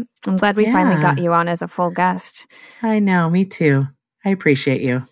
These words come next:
Speaker 1: This was, I feel like this was a long time coming. <laughs> But I do still have the questions I always ask at the end of each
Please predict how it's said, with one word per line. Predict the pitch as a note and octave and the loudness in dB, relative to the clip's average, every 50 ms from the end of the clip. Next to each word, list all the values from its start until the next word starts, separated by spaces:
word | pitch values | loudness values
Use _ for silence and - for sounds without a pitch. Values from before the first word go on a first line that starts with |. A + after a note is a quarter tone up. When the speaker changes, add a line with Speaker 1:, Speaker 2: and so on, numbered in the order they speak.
| _ | _
Speaker 1:
This | - F#3+ G#3 | -12 -10 -10
was, | F#3+ F#3 | -10 -12
I | - F#3+ | -14 -16
feel | - - F#3 | -14 -14 -14
like | F#3 F3+ | -14 -12
this | - F#3 - | -14 -14 -14
was | - - | -12 -12
a | F#3 | -8
long | F#3 F3+ F3+ E3+ | -8 -8 -6 -6
time | - F#3 F3+ F3+ | -6 -4 -4 -4
coming. | - - F#3+ F#3 F#3 F#3 F3+ - - | -4 -4 -4 -2 -2 -4 -6 -6 -6
<laughs> | C#3 - - - A3+ - - A#3 A3+ A3 - A#3+ A3+ - - - - - - - - | -4 0 0 0 2 2 2 2 2 2 0 0 0 -2 -4 -4 -6 -16 -16 -12 -4
But | - C#4+ | 0 2
I | C#4 C4+ | 2 2
do | - G#4 G#4+ | 4 2 0
still | F4 - - - - D4+ C4+ B3+ B3+ | 0 -2 -6 -4 -2 0 2 2 2
have | C4 B3+ G#3 F#3+ F#3 F#3 G3 G#3 B3 A#3+ F#3 F#2+ G3 | 2 2 4 4 4 2 2 0 -4 -6 -6 -6 -6
the | G#3 | -6
questions | G#3 - A3+ G#3+ - - G3+ F#3+ F#3 | -4 -4 -4 -6 -6 -6 -8 -4 -2
I | F3+ F3+ F3+ | 0 0 2
always | F3 F3 F3 F3 E3+ | 0 0 -2 -4 -6
ask | F3+ F3+ F#3 F#3+ - - | -4 -6 -6 -6 -8 -8
at | - F3 - | -8 -8 -8
the | - - - - | -8 -10 -6 -4
end | F3+ F3+ F3 F#3+ G3+ - | -4 -2 -2 -4 -6 -6
of | - F#3 F3 E3+ | -6 -6 -6 -6
each | - F3+ F#3+ A3+ - - | -6 -6 -8 -8 -8 -8